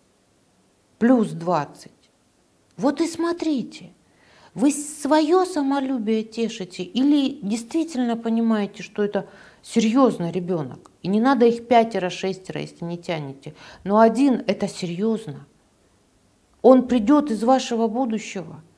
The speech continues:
и вы должны это будущее самим, самим себе обеспечить. А прям тут геройство какое-то: "Я ребенка родила, я мать и побежала, и все должны". Никто никому ничего не должен.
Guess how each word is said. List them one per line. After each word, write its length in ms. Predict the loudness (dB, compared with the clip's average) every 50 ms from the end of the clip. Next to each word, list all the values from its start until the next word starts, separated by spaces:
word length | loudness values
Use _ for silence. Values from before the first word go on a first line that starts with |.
| _ _ _ _ _ -6
и 80 | -4
вы 140 | 0 2 4
должны 380 | 6 6 6 6 6 2 2 2
это 220 | 2 2 2 0
будущее 520 | 0 0 -2 -2 -2 -4 -4 -4 -4 -4 -4
самим, 420 | -2 -2 -2 0 0 -2 -2 -4
самим 380 | -2 -2 -2 0 0 -2 -4 -4
себе 320 | -6 -6 -4 -2 0 0
обеспечить. 640 | -2 -2 -8 -10 -12 -12 -12 -12 -12 -14 -20 -20 _ _ _ _ _ _ _ _ _ _ _ _ _ _ _ _ _ _ _ _ _ -8
А 100 | -8 -4
прям 280 | 0 2 2 2 2 0
тут 140 | -2 -4 -2
геройство 580 | 0 2 2 4 4 4 2 2 0 -2 -4
какое-то: 500 | -4 -4 -8 -10 -4 0 0 0 2 2
"Я 200 | 0 2 2 0
ребенка 420 | -2 -2 -2 -2 -2 -2 -2 -2 -2
родила, 400 | -2 -2 -2 -2 0 2 2 2
я 200 | 4 2 2 2
мать 320 | 2 2 0 0 -2 -4
и 20 | -8
побежала, 560 | -6 -6 -6 -6 -8 -4 -2 0 0 2 0
и 40 | -2
все 180 | -4 -6 -8 -6
должны". 400 | -4 -4 -4 -4 -4 -6 -6 -6
Никто 340 | -4 -6 -6 -8 -6 -6 -4
никому 380 | -4 -4 -6 -8 -8 -8 -8
ничего 300 | -8 -10 -12 -14 -14 -14
не 160 | -12 -12 -12 -12
должен. 380 | -12 -12 -12 -14 -16 -20 -20